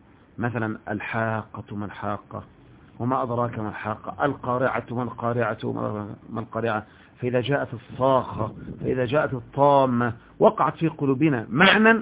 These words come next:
من غير أن نقرأ. هذه الألفاظ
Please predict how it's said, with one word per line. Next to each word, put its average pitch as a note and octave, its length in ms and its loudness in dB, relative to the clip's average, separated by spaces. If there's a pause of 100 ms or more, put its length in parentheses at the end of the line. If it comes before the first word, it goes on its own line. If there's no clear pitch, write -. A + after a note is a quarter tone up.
من D3+ 160 0
غير C3+ 320 2
أن A#2 80 -4
نقرأ. - 340 -10 (1900)
هذه A2+ 160 -2
الألفاظ C#3 500 0